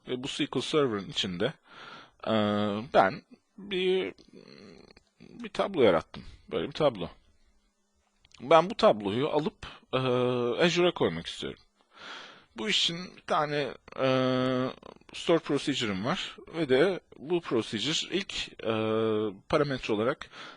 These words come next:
blob'un, e, ismini alıyor. İkincisi kutunun ismini alıyor. Üçüncüsü bir, e,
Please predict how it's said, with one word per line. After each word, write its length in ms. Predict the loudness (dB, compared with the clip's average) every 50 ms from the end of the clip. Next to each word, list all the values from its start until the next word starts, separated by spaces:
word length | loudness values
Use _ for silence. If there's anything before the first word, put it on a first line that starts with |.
| -20 _ _
blob'un, 640 | -8 2 4 4 4 4 2 -2 -2 -4 -8 -12 -14 -18 -12 -6
e, 420 | -4 -2 -2 0 -2 -2 -2 -2 -2
ismini 380 | -2 -4 -4 -6 -6 -6 -4 -2
alıyor. 420 | -2 -2 -2 -2 -2 -2 -2 -4 -6 -12 -12 -12
İkincisi 400 | -8 -6 -6 -4 -4 -4 -4 -6
kutunun 420 | -6 -6 -6 -6 -6 -6 -6 -6 -6
ismini 380 | -4 -4 -4 -4 -4 -6 -6
alıyor. 400 | -6 -6 -4 -2 -2 -2 -2 -2 -4
Üçüncüsü 580 | -6 -8 -8 -8 -8 -10 -8 -8 -8 -6 -4 -2
bir, 220 | -2 0 -2 -2 -6 -10 -18 -20 -20 -20 -20 _ _
e, 120 | -4 -2